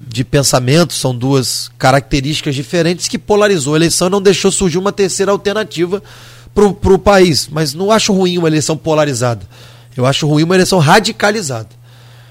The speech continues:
como a gente vê acontecer, infelizmente, em alguns locais, inclusive nesse episódio lamentável do Roberto Jefferson. Isso é fruto de uma eleição radicalizada e não de uma eleição polarizada. Então a gente tem que saber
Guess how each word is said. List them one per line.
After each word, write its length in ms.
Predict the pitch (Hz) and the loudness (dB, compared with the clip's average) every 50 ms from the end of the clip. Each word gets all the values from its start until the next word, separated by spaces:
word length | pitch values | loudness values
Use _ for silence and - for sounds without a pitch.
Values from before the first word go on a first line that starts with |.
| - - - - - - - | -20 -20 -20 -20 -20 -20 -6
como 160 | - 131 127 | -2 -2 0
a 40 | 123 | 0
gente 200 | 127 123 - 147 | -2 -2 -2 0
vê 200 | 123 120 135 147 | 2 4 2 2
acontecer, 800 | 147 - 147 135 - 151 123 - - - 135 143 156 165 165 - - - - - - - - - - - - - - - | 2 0 -2 0 0 0 0 0 -2 0 0 0 0 -2 -4 -10 -16 -20 -20 -20 -20 -20 -20 -20 -20 -20 -20 -20 -8 -6
infelizmente, 760 | 143 165 151 - - 160 147 139 123 120 127 139 147 - - | -6 -6 -4 -2 -4 -2 -2 -2 -4 -2 -4 -4 -2 0 -2
em 40 | 151 | -2
alguns 380 | 143 131 123 139 143 139 123 | -2 -2 -4 -4 -4 -4 0
locais, 460 | 131 147 143 - - 139 135 151 143 | 0 0 0 0 2 2 4 4 2
inclusive 400 | 143 131 131 131 127 107 127 139 | 0 -2 -2 -2 0 0 0 0
nesse 560 | 147 156 156 - - 170 170 160 139 120 113 - - - - | 0 0 0 0 0 2 2 2 0 0 -4 -6 -14 -8 -6
episódio 480 | 143 117 - 131 113 104 135 143 135 | -6 -4 -4 -6 0 2 2 2 4
lamentável 520 | 131 143 139 139 135 117 - 135 135 131 139 | 4 2 2 2 0 0 0 0 0 0 0
do 100 | 147 151 | 0 2
Roberto 320 | 151 139 139 147 151 170 | 2 2 0 -2 -2 -4
Jefferson. 400 | 160 139 147 147 170 - - 180 | -4 -4 -4 -4 -4 -6 -8 -10
Isso 180 | 190 170 - 208 | -8 -4 -4 -4
é 40 | 180 | -4
fruto 680 | - - - - 165 180 180 - - - 247 262 277 - - - - - - - - - - | -6 -12 -8 -4 -2 -2 -2 -4 -8 -8 -8 -8 -8 -10 -16 -20 -20 -20 -20 -20 -20 -8 -6
de 60 | 165 | -4
uma 140 | 170 165 170 | 0 0 0
eleição 420 | 160 165 156 - - - 190 196 | 2 2 0 0 -2 -2 -2 -2
radicalizada 1040 | 180 123 139 170 208 185 - 208 - - 190 196 196 190 147 147 135 135 127 123 - - - - - - - | 0 2 2 2 2 2 0 -4 0 2 2 2 2 0 0 0 0 0 -2 -6 -14 -18 -20 -20 -20 -16 -4
e 80 | - 170 | -4 -2
não 160 | 156 147 156 | 0 0 0
de 80 | 156 160 | 0 0
uma 100 | 165 170 | 0 0
eleição 320 | 170 170 165 - 165 165 | 0 0 0 -2 -6 -6
polarizada. 680 | 151 - - 180 175 165 160 160 175 151 151 139 123 113 - | -10 -8 -6 -4 -2 -2 -2 -2 -4 -6 -6 -6 -6 -8 -10
Então 120 | - 135 | -10 -10
a 20 | |
gente 140 | 127 147 139 | -10 -10 -12
tem 100 | - - | -12 -12
que 60 | - | -6
saber 340 | - 156 147 135 147 160 156 | -4 -4 0 0 0 0 -2